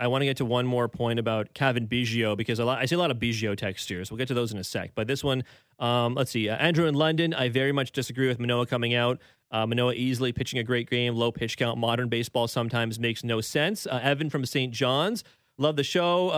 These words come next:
I know some people will be questioning the decision to pull Manoah after seven with the way he was pitching. However, I think a part of it is confidence.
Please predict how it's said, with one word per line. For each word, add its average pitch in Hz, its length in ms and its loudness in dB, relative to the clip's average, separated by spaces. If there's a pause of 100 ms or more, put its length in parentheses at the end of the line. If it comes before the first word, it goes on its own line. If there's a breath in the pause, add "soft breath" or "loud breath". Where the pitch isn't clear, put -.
(140)
I 139 100 4
know 151 200 2
some 175 180 0
people 160 240 0
will 151 80 0
be 135 80 -2
questioning 151 600 0
the 127 60 2
decision 117 360 -2
to 117 80 -8
pull 120 160 0
Manoah 120 300 2
after 120 280 -2
seven 131 420 -2
with 117 120 -4
the 110 60 -2
way 120 100 2
he 117 40 0
was 113 140 -4
pitching. 127 380 -2 (280 soft breath)
However, 165 480 2
I 143 160 2
think 151 160 0
a 143 60 0
part 143 260 2
of 139 40 -4
it 139 120 2
is 123 100 -2
confidence. 196 840 0